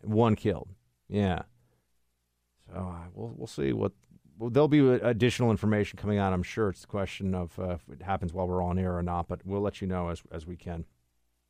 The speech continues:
Uh, so we've got an eye on that. And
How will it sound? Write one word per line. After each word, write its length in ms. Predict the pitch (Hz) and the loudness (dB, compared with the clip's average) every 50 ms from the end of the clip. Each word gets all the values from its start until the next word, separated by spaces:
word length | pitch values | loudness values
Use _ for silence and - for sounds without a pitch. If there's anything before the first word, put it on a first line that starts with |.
| _ _ _ - - | _ _ _ -18 -14
Uh, 140 | 87 82 78 | -12 -10 -10
so 320 | 78 - 98 92 87 90 90 | -8 -2 -2 -2 -2 -2 -2
we've 180 | - 107 104 92 | 2 2 4 6
got 140 | 127 123 | 6 6
an 80 | 123 123 | 6 6
eye 220 | 135 143 143 143 | 8 8 8 8
on 140 | 139 135 135 | 8 8 6
that. 260 | 135 131 135 135 135 _ - _ _ _ _ _ _ _ _ _ _ - - | 6 6 6 4 2 _ -8 _ _ _ _ _ _ _ _ _ _ -6 -2
And 440 | 104 107 107 104 104 104 101 98 | 2 4 4 6 6 6 4 2